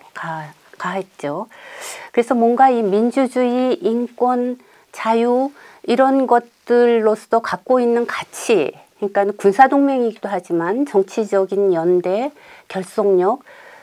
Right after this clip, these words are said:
이거에 대한 것이 벌써 이 사 개월 동안에도 많이 표출이 됐다, 결속력이. 이렇게 볼 수 있겠습니다. 그래서 이제 이런 것의 정점이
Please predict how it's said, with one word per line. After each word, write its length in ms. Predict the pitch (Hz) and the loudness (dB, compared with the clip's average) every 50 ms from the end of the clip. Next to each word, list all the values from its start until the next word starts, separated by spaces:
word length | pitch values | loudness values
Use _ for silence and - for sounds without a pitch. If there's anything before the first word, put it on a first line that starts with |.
| - _ - | -20 _ -8
이거에 400 | - 220 233 220 277 269 254 247 | -4 -2 2 4 4 4 4 4
대한 440 | 240 - 214 208 208 208 208 202 196 | 2 0 -2 -2 -2 0 0 0 0
것이 300 | 190 180 180 - - 208 | 0 -2 -4 -4 -6 -8
벌써 460 | 190 - 180 170 - - 185 185 180 175 | -8 -8 -10 -10 -4 -2 -2 0 0 0
이 260 | 156 175 180 180 175 | -2 -2 -2 -2 -4
사 260 | 175 - - - 208 | -4 -6 -6 -8 -2
개월 500 | 214 254 254 247 240 226 214 208 196 190 190 - | 0 2 2 4 2 2 2 2 0 -2 -2 -4
동안에도 560 | 190 180 190 185 180 180 170 165 - 190 196 | -2 -2 -2 0 -2 -2 -4 -4 -6 -6 -8
많이 600 | 196 175 - - - 208 214 196 175 151 139 147 - - - | -8 -8 -10 -6 -2 2 2 4 2 2 -2 -6 -12 -14 -8
표출이 400 | - 277 285 - - 233 233 214 | -8 -8 -8 -8 -4 -2 -2 -2
됐다, 520 | - 180 165 - - - 151 143 135 139 - | -2 -6 -10 -10 -4 0 2 2 2 0 -6
결속력이. 800 | - - 175 - - 185 180 170 160 156 147 156 165 208 - 285 - - - - - - - - | -12 -14 -14 -8 -6 -4 -4 -2 -4 -4 -6 -6 -6 -6 -6 -8 -12 -18 -20 -20 -20 -20 -14 -4
이렇게 640 | - 190 202 196 202 196 190 190 - - 202 196 196 | -2 0 0 2 0 0 -2 -4 -4 -2 0 0 0
볼 160 | 190 202 196 | -2 -4 -6
수 140 | 180 - 190 | -2 0 0
있겠습니다. 800 | 190 190 - 226 226 - 190 180 170 160 147 - 143 135 143 - - - - - - - - - - - - - - - - - _ | 0 2 0 -2 0 0 0 0 0 0 -2 -4 -4 -4 -4 -8 -12 -16 -16 -16 -16 -16 -18 -18 -18 -20 -20 -20 -20 -20 -20 -20 _
그래서 640 | - - 220 214 208 208 202 196 - 233 214 214 | -4 -2 0 0 2 0 0 0 2 4 4 4
이제 420 | 214 202 190 - 202 202 196 202 190 170 | 4 2 0 0 0 2 2 2 2 0
이런 360 | 180 226 247 233 233 233 226 | 0 0 0 2 2 2 2
것의 360 | 208 196 180 - 214 196 190 | 0 0 -2 -2 -4 -4 -4
정점이 960 | 190 - 190 190 190 - 226 240 233 202 170 170 180 196 208 180 135 131 139 | -2 -2 -2 -2 -2 -2 -2 0 0 0 0 2 2 2 2 2 0 -2 -4